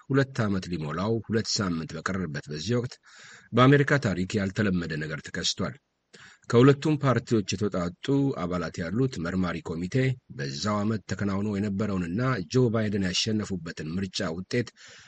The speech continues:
በኃይል ለመገልበጥ በተደረገው ሙከራ ዶናልድ ትራምፕ ሚና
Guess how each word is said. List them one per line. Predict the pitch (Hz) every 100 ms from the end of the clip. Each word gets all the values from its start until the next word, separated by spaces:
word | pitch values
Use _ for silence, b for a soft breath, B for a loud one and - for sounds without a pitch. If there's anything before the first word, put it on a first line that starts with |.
| -
በኃይል | 117 131 147
ለመገልበጥ | 131 117 110 101 95
በተደረገው | 95 101 98 92 90 85
ሙከራ | 101 - 120 127 131 127 73
ዶናልድ | 101 113 104
ትራምፕ | - 113 120 120
ሚና | 120